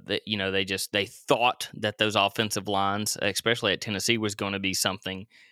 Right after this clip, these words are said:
and they weren't. L S U, national championship, of course, gets gutted. Uh, and then, of course, loses, uh, their, their, uh, Brennan, Brenner, Brennan, whatever his name is, at the beginning of the season.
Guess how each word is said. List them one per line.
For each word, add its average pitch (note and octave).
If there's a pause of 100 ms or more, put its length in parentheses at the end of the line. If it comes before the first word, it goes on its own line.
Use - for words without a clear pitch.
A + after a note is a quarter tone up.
and G2+
they F#2
weren't. G2+
L G2+
S F2+
U, A#2+ (220)
national G2
championship, G2+
of -
course, F#2+
gets -
gutted. A#2+ (440)
Uh, F2+
and G2+
then, F#2
of F2+
course, G2
loses, F#2+ (120)
uh, F2+
their, F2+ (200)
their, F2+
uh, F2
Brennan, G#2 (880)
Brenner, G#2
Brennan, G2
whatever G2
his F#2+
name F#2+
is, F#2
at F#2
the -
beginning F#2
of E2+
the -
season. A2